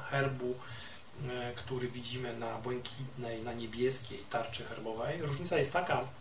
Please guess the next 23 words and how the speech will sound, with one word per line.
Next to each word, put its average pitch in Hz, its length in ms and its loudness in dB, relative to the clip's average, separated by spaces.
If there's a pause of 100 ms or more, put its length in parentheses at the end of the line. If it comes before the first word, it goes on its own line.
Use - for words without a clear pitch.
do 131 180 -2
tego 135 240 2
współczesnego 151 840 2
wizerunku, 127 600 0 (100)
że 135 180 4 (320)
tarcza 190 360 12
nie, 143 180 0
nie 170 180 0
jest 143 220 4
dzielona 127 300 2
w - 100 -4
pas. - 360 4 (840)
Główne 151 300 4
oczywiście 143 420 2
mobilia 131 440 2 (500)
to 147 120 8
dwa 139 420 8
lwy 127 260 8
trzymacze, 127 600 6 (500)
które 127 580 2 (160)
trzymają 123 440 4
czerwoną 123 440 0
misę 135 360 2